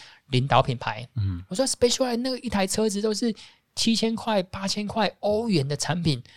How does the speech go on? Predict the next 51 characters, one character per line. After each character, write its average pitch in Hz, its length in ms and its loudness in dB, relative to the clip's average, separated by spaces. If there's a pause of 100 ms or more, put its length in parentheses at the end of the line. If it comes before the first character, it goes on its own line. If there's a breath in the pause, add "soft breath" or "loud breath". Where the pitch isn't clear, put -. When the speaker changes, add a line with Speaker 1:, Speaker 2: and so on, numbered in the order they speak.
(380 soft breath)
Speaker 1:
为 247 220 4
什 143 240 2
么 131 160 0
你 127 240 0
们 127 260 0
有 117 220 4
能 117 280 2
力 190 200 2
消 151 360 2
费 135 360 4
呀？” 107 260 -6 (880)
那 160 120 -2
我 127 100 -2
就 156 260 -2 (380 loud breath)
很 123 180 0
好 214 160 8
奇 120 220 0
嘛。 117 160 -8 (480)
他 208 100 4
就 233 100 12
说 196 280 4 (200 soft breath)
，“其 - 220 2
实 170 160 0
我 123 140 2
们 135 180 0
那 202 80 2
个 143 160 0
不 - 140 -2
是 156 160 0
直 123 220 -4
接 135 140 2
买 127 220 2
断 147 300 4
的， 123 120 -12 (280)
而 151 120 4
是” 226 140 -2
他 180 140 0
就 220 120 4
说， 180 200 0
Speaker 2:
哦。 170 80 -10 (240 loud breath)
Speaker 1:
举， 156 320 2 (380)
他 190 120 8
说 208 140 8
举 120 320 -2
例， 156 200 0
他 175 180 0 (100)
以 139 100 -2
前 123 280 0
前 131 220 0
公 147 220 -4
司 143 300 -4